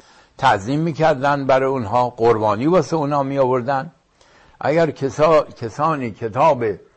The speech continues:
الاصنام محمد ابن سائل، صاحب کلبی رو بخونه که اون نزدیک هزار و چند سال پیش این کتاب رو نوشته، اونجا قشنگ نوشته که با بت‌ها اینا چه می‌کردن، چه رفتاری می‌کردن.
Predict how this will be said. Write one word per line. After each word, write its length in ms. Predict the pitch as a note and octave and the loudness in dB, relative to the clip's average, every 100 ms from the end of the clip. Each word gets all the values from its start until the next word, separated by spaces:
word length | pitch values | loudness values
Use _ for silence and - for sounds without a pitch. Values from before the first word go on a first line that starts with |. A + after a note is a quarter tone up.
| _ _ - | _ _ -4
الاصنام 960 | A#2 A2+ G#2+ G#2+ - C3+ D#3 C3 A#2 | -2 -2 -4 -4 -6 2 2 2 0
محمد 560 | G#2 G2 A2+ A2 A2+ B2 | -4 -4 -4 -2 -4 -4
ابن 280 | - A2+ G#2+ | -6 -8 -10
سائل، 640 | - A#2 G#2+ C#3+ B2+ F#2+ - _ _ _ | 0 4 4 2 -2 -4 -6 _ _ _
صاحب 460 | - A#2 A2 C3 A#2 | -2 2 2 0 -4
کلبی 520 | - A#2 G#2 G2 G#2+ | -2 -2 -2 -2 0
رو 120 | A2 | 0
بخونه 680 | G2+ - A2 A2 D#3 F3+ F3+ - _ _ _ _ _ _ _ _ - | 0 0 -2 0 0 -2 -4 -12 _ _ _ _ _ _ _ _ -6
که 100 | A#2+ | -4
اون 220 | B2+ B2 - _ _ | -2 -6 -12 _ _
نزدیک 300 | A2 G2+ A2 | -4 -4 -4
هزار 500 | A2 A#2 G#2+ D3+ C3+ | -2 -2 2 4 4
و 60 | A2+ | 2
چند 260 | A#2+ A2+ | -4 -4
سال 280 | G#2+ A#2 G#2+ | -2 -2 -2
پیش 260 | G2 G#2+ A2 | -8 -14 -14
این 80 | |
کتاب 360 | G2 G2 G#2+ G#2+ | -12 -8 -6 -4
رو 60 | A2+ | -4
نوشته، 580 | G2+ G#2+ - D3+ G3+ - _ - _ | -6 -8 -8 -6 -6 -12 _ -20 _
اونجا 400 | B2+ C3+ D#3 F#3 | -6 -2 -2 -4
قشنگ 460 | D3 B2+ - D#3+ F#3 | -4 -4 -4 -4 -2
نوشته 420 | D3+ A2+ G#2+ D3 | -2 -4 -6 -12
که 140 | C3 B2 | -6 -4
با 280 | G#2+ A2 G2 | 0 0 0
بت‌ها 420 | A2+ G2+ - F#3 | -2 -2 0 0
اینا 240 | E3 D#3 | 0 -4
چه 260 | D#3+ - D#3 | -6 -4 -4
می‌کردن، 640 | B2 E2+ - D#2+ D2+ D2+ - _ _ _ | -4 -6 -10 -10 -12 -18 -20 _ _ _
چه 160 | F3+ | 2
رفتاری 480 | D3+ G2 - G2 F2 | 2 2 -2 -2 -2
می‌کردن. 500 | D#2+ D2+ E2+ - - | -6 -14 -16 -16 -20